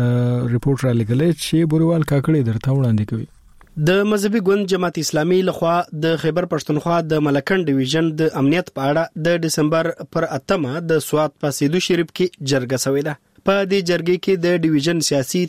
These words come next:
Speaker 2: تجارتي اتحادیو مشرانو، وکیلانو، د ځایي جرګو استازو او د سیمې ګڼ شمیر خلکو ګډون کړی و. جرګې ته له دیر سره اړه لرونکي د جماعت اسلامي صوبایي امیر او پخوانی صوبایي وزیر عنایت الله،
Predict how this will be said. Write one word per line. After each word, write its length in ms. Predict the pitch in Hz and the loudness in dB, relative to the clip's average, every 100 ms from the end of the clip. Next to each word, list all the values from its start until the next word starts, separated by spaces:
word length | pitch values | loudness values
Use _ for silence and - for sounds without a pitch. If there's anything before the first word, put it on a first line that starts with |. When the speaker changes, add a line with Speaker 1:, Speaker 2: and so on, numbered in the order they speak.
| 151 | -2
Speaker 2:
تجارتي 420 | 143 143 135 170 147 | 0 0 2 0 0
اتحادیو 400 | 151 139 151 143 | 0 0 2 2
مشرانو، 440 | 120 135 151 175 175 170 - - - | 2 0 0 0 -2 -4 -12 -6 -2
وکیلانو، 500 | 156 160 165 180 185 175 - - - 165 | 0 0 0 2 0 -2 -6 -18 -4 0
د 100 | 185 170 | 0 2
ځایي 240 | 175 185 147 | 2 2 0
جرګو 320 | 139 147 185 147 | -2 0 0 0
استازو 480 | 120 - 170 175 175 - 196 | -4 -2 -2 0 0 0 0
او 40 | 180 151 | 0 0
د 20 | 143 - | -2 0
سیمې 280 | 202 160 123 - 143 | 0 0 -2 -4 -2
ګڼ 140 | 170 165 | -2 -2
شمیر 260 | - 143 127 | 0 0 0
خلکو 260 | 151 147 143 156 | -2 0 0 0
ګډون 240 | 156 120 135 | 0 -2 -2
کړی 120 | 143 | 0
و. 40 | 135 _ _ _ _ - - 180 | -2 _ _ _ _ -18 -2 0
جرګې 280 | 180 202 196 190 | 2 0 0 0
ته 160 | 180 170 | 0 2
له 180 | 170 160 | 0 0
دیر 120 | 185 180 | -4 -2
سره 220 | 165 165 180 | -2 0 -2
اړه 260 | 180 151 143 | 0 0 2
لرونکي 380 | 147 170 165 180 165 | 2 0 0 0 2
د 100 | 151 147 | 0 2
جماعت 240 | 139 135 135 | 0 0 -6
اسلامي 340 | - 143 165 160 | -2 0 0 0
صوبایي 320 | 151 143 143 135 | 0 0 2 2
امیر 240 | 143 190 185 - - - 175 | 2 0 -2 -14 -20 -4 -2
او 40 | 175 175 | -2 -4
پخوانی 320 | - 165 190 180 | -4 0 0 0
صوبایي 300 | - 147 180 147 | -2 0 2 2
وزیر 320 | 151 175 175 - _ - 151 | 2 0 0 -8 _ -4 0
عنایت 360 | 151 139 131 147 | 2 0 -2 0
الله، 180 | 160 | 0